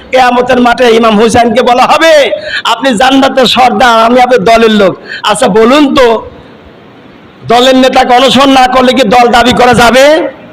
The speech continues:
সবাই বলি, দল দাবি করা যাবে কি? যাবে না। কিন্তু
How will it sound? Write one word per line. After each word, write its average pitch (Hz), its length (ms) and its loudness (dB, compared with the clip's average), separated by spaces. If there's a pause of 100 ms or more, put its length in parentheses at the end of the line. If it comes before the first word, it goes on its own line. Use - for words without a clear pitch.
(420)
সবাই 254 280 2
বলি, 247 160 0
দল 262 200 2
দাবি 277 240 0
করা 277 160 0
যাবে 269 260 0
কি? 294 280 0 (420)
যাবে 302 220 2
না। 269 120 2
কিন্তু 180 420 -2